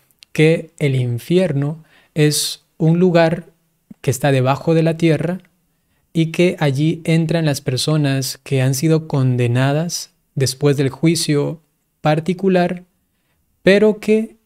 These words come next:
ellos pueden salir de allí si es que nosotros desde aquí oramos por ellas, por estas almas en el infierno,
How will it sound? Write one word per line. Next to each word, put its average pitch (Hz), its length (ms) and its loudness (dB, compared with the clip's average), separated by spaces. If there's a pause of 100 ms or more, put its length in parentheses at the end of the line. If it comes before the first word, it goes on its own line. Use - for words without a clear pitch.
(180)
ellos 160 260 4
pueden 170 340 2
salir 143 480 2
de 196 100 2
allí 208 380 0 (520)
si - 180 -2
es 135 120 -2
que 147 80 0
nosotros 160 500 0
desde 127 160 0
aquí 160 320 -2
oramos 156 520 0
por 180 180 0
ellas, 156 360 -2
por 135 200 -6
estas 135 280 -4
almas 156 460 0
en 151 160 -2
el 143 140 0
infierno, 160 500 0